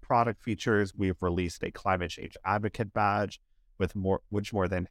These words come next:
half a million daters have already added to their profile. We've launched partnerships with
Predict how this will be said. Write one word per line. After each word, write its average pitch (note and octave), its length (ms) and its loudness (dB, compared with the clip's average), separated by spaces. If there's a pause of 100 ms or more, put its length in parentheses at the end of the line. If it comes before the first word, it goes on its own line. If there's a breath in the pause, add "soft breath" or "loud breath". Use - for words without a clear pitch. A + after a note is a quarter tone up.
half G2 260 0
a F#2+ 60 0
million F#2 500 0
daters F#2 360 -4
have F2+ 140 -4
already F2+ 300 0
added F2+ 240 -2
to F2 100 -10
their E2+ 160 -4
profile. G2+ 800 0 (340)
We've G#2 200 0
launched F#2+ 400 0
partnerships A#2+ 840 0
with F#2 220 -2